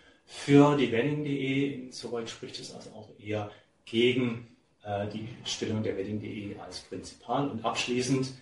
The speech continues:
das Kriterium der Preissetzungsbefugnis. Und da muss man sehr wohl zugestehen, die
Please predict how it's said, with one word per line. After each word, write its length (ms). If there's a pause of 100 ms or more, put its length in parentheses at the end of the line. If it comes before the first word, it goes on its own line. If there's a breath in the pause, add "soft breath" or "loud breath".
(340 loud breath)
das 200
Kriterium 920
der 120
Preissetzungsbefugnis. 1300
Und 100
da 140
muss 180
man 100
sehr 240
wohl 220
zugestehen, 720
die 280